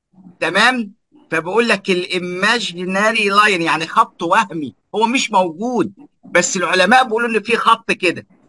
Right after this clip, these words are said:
Pass through earth surface. إيه center is called، اسمه ايه الخط ده؟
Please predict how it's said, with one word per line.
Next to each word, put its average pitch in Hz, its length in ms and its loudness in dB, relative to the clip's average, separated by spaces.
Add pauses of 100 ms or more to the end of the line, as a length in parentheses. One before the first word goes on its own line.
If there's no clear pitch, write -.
(480)
Pass 240 240 8
through 196 600 -4
earth 226 220 2
surface. 185 760 -4 (180)
إيه 214 200 2
center 196 460 0
is 226 240 -2
called، 202 380 -6
اسمه 202 280 -8
ايه 214 80 -2
الخط 196 380 -2
ده؟ 165 260 -2